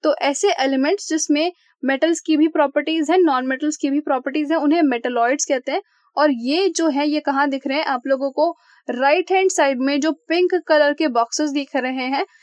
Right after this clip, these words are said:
ये सारे metalloids हैं। और ये जो metalloids है basically ये एक zigzag line का formation करते हैं और ये जो zigzag line है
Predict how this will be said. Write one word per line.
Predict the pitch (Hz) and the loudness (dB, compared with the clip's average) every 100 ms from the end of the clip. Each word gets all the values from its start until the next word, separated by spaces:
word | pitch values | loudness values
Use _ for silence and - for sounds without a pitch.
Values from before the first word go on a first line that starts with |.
| _ 285 | _ -2
ये | 330 | 0
सारे | 330 294 359 | 4 2 4
metalloids | 320 269 269 254 233 240 - 220 | 2 2 0 2 2 0 -4 -10
हैं। | 233 _ _ _ _ _ _ - | -12 _ _ _ _ _ _ 4
और | 339 359 | 4 4
ये | 277 330 | 2 2
जो | 349 381 | 2 4
metalloids | 311 277 294 285 320 381 | 4 2 2 2 2 0
है | |
basically | 302 302 320 339 349 | 0 0 0 2 2
ये | 339 349 | 2 -2
एक | 349 247 | -6 -4
zigzag | 262 330 294 277 311 311 | -2 0 0 2 2 0
line | 277 254 285 330 | -2 0 2 2
का | 330 339 | 2 0
formation | 320 262 254 269 320 | 2 2 0 0 0
करते | 285 240 247 | 0 -2 -2
हैं | 269 311 | -4 -2
और | 269 285 | -2 -2
ये | 320 | -2
जो | 330 320 | -2 -2
zigzag | 262 269 269 311 320 | -2 -4 0 0 0
line | 247 240 247 | -2 -2 -2
है | 277 | -2